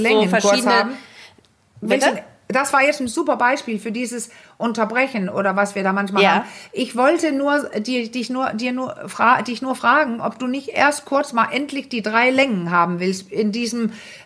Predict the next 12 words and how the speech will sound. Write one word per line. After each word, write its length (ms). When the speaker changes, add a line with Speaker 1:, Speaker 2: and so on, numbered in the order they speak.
Speaker 1:
äh, 420
äh, 220
wirkliche 420
Penislängen, 760
die 140
in 140
diesen 260
großen 460
neuen 340
Untersuchungen 640
gefunden 520
sind. 300